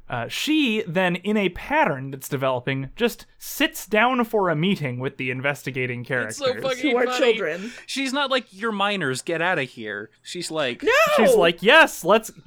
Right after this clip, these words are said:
Speaker 1: come to my
Speaker 2: All right,
Speaker 1: office.
Speaker 2: sit
Speaker 1: I will
Speaker 2: down.
Speaker 1: talk to you about my
Speaker 2: Let's
Speaker 1: crimes."
Speaker 2: do
Speaker 3: And I'll
Speaker 2: this.
Speaker 3: tell you about how much I hate men, the one thing I'm justified in.
Speaker 2: Right. Like, we'll get
Speaker 1: <laughs>
Speaker 2: there.
Speaker 1: So
Speaker 2: We'll get there to what
Speaker 1: Yeah,
Speaker 2: men
Speaker 1: yeah,
Speaker 2: are.
Speaker 1: yeah. So she sits down for a meeting with them,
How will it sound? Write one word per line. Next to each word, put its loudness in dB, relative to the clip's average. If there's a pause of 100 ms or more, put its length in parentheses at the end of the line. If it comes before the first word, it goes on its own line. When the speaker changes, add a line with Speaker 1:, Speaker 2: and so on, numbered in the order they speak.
(100)
Speaker 1:
come -2
to -2
my 4
Speaker 2:
All 6
right, 4
Speaker 1:
office. -6
Speaker 2:
sit -2
Speaker 1:
I 4
will 4
Speaker 2:
down. -2
Speaker 1:
talk 4
to -2
you 4
about 6
my 2
Speaker 2:
Let's -4
Speaker 1:
crimes." 4 (100)
Speaker 2:
do -4
Speaker 3:
And 2
I'll 4
Speaker 2:
this. -6
Speaker 3:
tell 2
you -2
about 0
how 2
much -4
I 2
hate 0
men, -4
the 0
one -4
thing -4
I'm -2
justified -4
in. -8
Speaker 2:
Right. 0 (160)
Like, 2 (120)
we'll -4
get 0
Speaker 1:
<laughs> -16
Speaker 2:
there. 4
Speaker 1:
So -4
Speaker 2:
We'll -2
get -2
there -6 (120)
to -4 (220)
what 0
Speaker 1:
Yeah, 4
Speaker 2:
men 4
Speaker 1:
yeah, 4
Speaker 2:
are. 4
Speaker 1:
yeah. 2
So -2
she -4
sits -4
down 4
for 2
a 0
meeting 2
with 4
them, 6